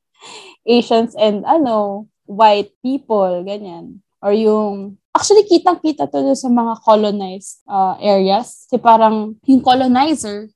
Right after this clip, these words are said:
sila yung parang nagsasabi na sila yung superior race. Kasi sila yung mas advanced daw, sila yung mas maraming alam daw. Puro daw, kasi syempre hindi na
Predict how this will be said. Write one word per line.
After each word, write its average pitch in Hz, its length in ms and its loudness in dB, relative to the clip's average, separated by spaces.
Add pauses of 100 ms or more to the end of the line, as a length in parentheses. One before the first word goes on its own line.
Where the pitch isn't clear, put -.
sila 269 260 -6
yung 269 240 -2
parang 226 380 -4
nagsasabi 196 560 -14
na 202 80 -16
sila 302 240 -6
yung 240 240 -8
superior 185 720 -10
race. - 640 -10
Kasi 202 400 -16
sila 196 260 -10
yung 190 240 -12
mas - 240 -20
advanced 190 640 -10
daw, 196 720 -2
sila 196 300 -14
yung 185 240 -14
mas 190 260 -20
maraming 190 400 -12
alam 196 460 -6
daw. 202 640 -4
Puro 294 180 2
daw, 233 320 4
kasi - 240 -2
syempre 277 300 -4
hindi 262 240 -6
na 254 180 -10